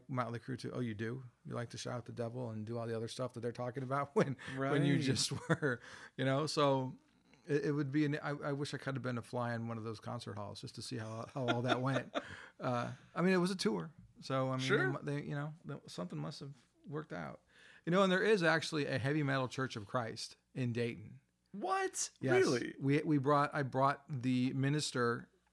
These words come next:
Speaker 1: to, we did one of our, it was, it was before covid, obviously. We, I brought three local metal musicians, and then I asked, uh, the minister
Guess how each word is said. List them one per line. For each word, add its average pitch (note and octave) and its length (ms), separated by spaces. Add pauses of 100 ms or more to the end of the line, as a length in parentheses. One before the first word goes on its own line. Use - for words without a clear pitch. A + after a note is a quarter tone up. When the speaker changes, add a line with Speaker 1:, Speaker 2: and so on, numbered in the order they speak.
Speaker 1:
to, A#2+ 480
we C#3+ 100
did B2+ 180
one C3 120
of A#2 120
our, A#2 300 (500)
it - 40
was, B2 140
it B2+ 60
was C3+ 120
before B2 280
covid, A2+ 340
obviously. G#2 380
We, A#2 140 (120)
I A#2+ 100
brought A#2+ 300 (160)
three C3 240
local A#2+ 520 (100)
metal B2 300
musicians, B2 760 (480)
and B2+ 240
then B2 120
I A#2+ 180
asked, A#2+ 520 (680)
uh, A#2 300
the B2 120
minister C3+ 580